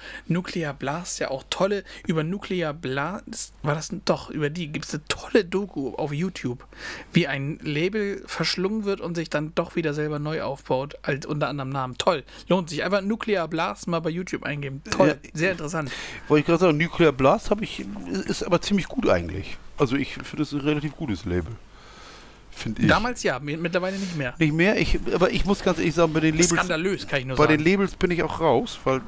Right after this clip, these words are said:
Speaker 2: da, da, das ist, interessiert mich dann nicht so. Mich interessiert da, das ist übrigens etwas, was mir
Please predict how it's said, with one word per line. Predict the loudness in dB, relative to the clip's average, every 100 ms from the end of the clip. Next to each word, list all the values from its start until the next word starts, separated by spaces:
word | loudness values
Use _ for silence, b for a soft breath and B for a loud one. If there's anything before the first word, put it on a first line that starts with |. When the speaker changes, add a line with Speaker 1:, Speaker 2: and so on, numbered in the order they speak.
| 2
Speaker 2:
da, | 4 4 2 0
da, | 2 2 2
das | -2 -2 -8 -10
ist, | -10 -8
interessiert | -10 -10 -8 -4 -4
mich | 0
dann | 0 0
nicht | 0 0 0
so. | 2 4
Mich | 4 2
interessiert | 0 0 2 4
da, | 4 2 B B B
das | 6 6
ist | 4
übrigens | 4 4
etwas, | 4 4 2
was | 2 -2
mir | -2